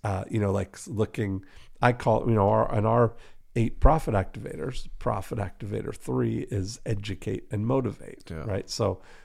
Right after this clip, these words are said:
Speaker 1: all of that stuff, all the bulk of everything is, that's where it's carrying all the weight,
Speaker 2: Yeah.
Speaker 1: is in that,
Speaker 2: Yeah.
Speaker 1: where after somebody listens to you for a hundred episodes of rants like that,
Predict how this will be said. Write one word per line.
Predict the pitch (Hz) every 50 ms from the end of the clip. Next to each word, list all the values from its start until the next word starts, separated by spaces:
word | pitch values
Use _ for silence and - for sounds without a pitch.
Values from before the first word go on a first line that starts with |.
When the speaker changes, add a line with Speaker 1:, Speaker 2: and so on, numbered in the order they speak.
| - - -
Speaker 1:
all | 127 123 151 160 160
of | 147 120 101
that | 117 120 - - -
stuff, | - - - - - 135 - - -
all | - 135 160 185 165
the | 143 123
bulk | 101 92 - - 117 147 165 - - - -
of | 139 131 143
everything | 147 143 147 151 139 - - 156 160 165 175 165 - - - - - - - - -
is, | - 127 120 113 110 -
that's | - - 120 - -
where | - 156 143
it's | - - -
carrying | - - - 127 123 117 110 104 104
all | 104 104 104
the | 98 98
weight, | 104 - - - - - - - - -
Speaker 2:
Yeah. | - 104 - -
Speaker 1:
is | 92 - - - - - - - - - - - - -
in | 123 117 110 107 104
that, | 107 104 95 92 - - - -
Speaker 2:
Yeah. | 113 107 104
Speaker 1:
where | 101 98 98 98 98 113 - - - - - _ _
after | - 135 139 - - 135
somebody | 117 - 131 127 123 113 107
listens | 101 98 113 123 120 - 110 101 92 - - -
to | - - 107
you | 98 95 98 98 101 104 107 107 104 98 98 - - - - - - - -
for | - - 123 107
a | 104
hundred | 87 110 107 104 101 98 98 101 101 98 98 - - _ _ _ _ _ _ _ _
episodes | - 113 - - - 110 - - 113 107 113 - - -
of | - 104 95 - - -
rants | - 107 107 120 120 113 110 - - _ - - - -
like | - 135 123 - _ - -
that, | - 76 - - _ -